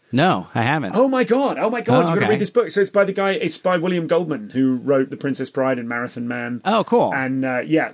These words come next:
Speaker 2: it's amazing. He, like, wrote it in the eighties, I guess,
Speaker 1: Uh-huh.
Speaker 2: about a kind of movie heyday of the late seventies. And he t-, talks about the beats of a story and how,
Speaker 1: Uh-huh.
Speaker 2: you know,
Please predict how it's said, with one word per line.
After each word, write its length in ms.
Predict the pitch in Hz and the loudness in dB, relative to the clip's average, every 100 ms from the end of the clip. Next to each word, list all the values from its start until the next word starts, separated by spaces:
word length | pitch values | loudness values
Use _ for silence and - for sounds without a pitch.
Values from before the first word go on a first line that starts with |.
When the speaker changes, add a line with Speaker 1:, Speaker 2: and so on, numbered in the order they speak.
| - | -6
Speaker 2:
it's 180 | 156 | -4
amazing. 400 | 175 175 151 110 | 0 0 0 -2
He, 140 | 98 170 | -2 0
like, 180 | 156 151 | 2 0
wrote 180 | 151 | 0
it 40 | 143 | -2
in 60 | |
the 100 | 135 | -4
eighties, 320 | 127 131 123 110 | -4 -4 -8 -12
I 80 | |
guess, 320 | 107 110 107 - _ - | -8 -8 -8 -16 _ -6
Speaker 1:
Uh-huh. 100 | 120 | -2
Speaker 2:
about 400 | 120 131 135 - - | 0 0 -4 -8 -10
a 80 | 170 | -6
kind 180 | 147 | -4
of 80 | 135 | -4
movie 340 | 147 143 135 135 | -2 0 0 -2
heyday 420 | 135 139 131 127 | -4 -4 -2 -4
of 100 | 120 | -6
the 80 | 127 | -6
late 200 | 123 120 | -6 -6
seventies. 580 | 139 127 123 110 101 - _ - _ _ | -6 -6 -8 -12 -16 -20 _ -20 _ _
And 220 | 160 151 127 | -8 -6 -2
he 160 | 170 | -2
t-, 180 | - 160 | 2 0
talks 300 | 151 151 156 | 2 0 0
about 160 | 151 139 | -2 -2
the 60 | |
beats 320 | 117 147 139 135 | -2 -2 -2 -6
of 80 | |
a 40 | 127 | -6
story 500 | - 143 139 120 107 | -2 0 2 0 -4
and 100 | 110 | -6
how, 340 | 123 120 120 - - | -4 -2 -4 -6 -8
Speaker 1:
Uh-huh. 200 | 107 107 | -4 -2
Speaker 2:
you 40 | |
know, 260 | 131 117 | -2 -4